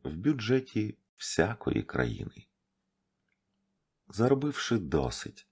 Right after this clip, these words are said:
щоб забезпечити на тиждень себе й свою команду, Феліпе ставив флот на якір.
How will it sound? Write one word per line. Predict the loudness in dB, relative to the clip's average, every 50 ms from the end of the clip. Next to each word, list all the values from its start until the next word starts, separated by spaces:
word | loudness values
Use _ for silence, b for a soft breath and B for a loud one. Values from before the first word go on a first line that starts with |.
| _ _ _ _ _
щоб | -8 -4 -4 -2 -2
забезпечити | 0 -2 0 0 -2 -2 0 -2 -2 -2 -2 -4 -2 0 2
на | 2 0
тиждень | 0 -2 -2 -4 -4 -4 -4 -2 -4 -4 -4
себе | -4 -4 -4 -4 -2 -2 -2 -2
й | -2
свою | -4 -6 -4 -2 -2 -2 -2 -4
команду, | -4 -4 -2 0 0 0 0 -2 -2 -2 -4 -4 -6 _ _ _ _ _ _ _ _ _ _
Феліпе | -12 -4 2 4 4 6 4 4 6 4 4
ставив | 4 4 2 4 4 6 4 2 2 -2 -16 _ _ _ _ _ _
флот | _ -8 0 4 6 8 8 8 6 4 -2 -10 -20 -20 _ _ _ _ _ _ _ _ _ _ _ _ -8
на | -2 2 4 4 4
якір. | 4 2 0 -2 -2 -4 -8 -10 -10 -10 -12 -18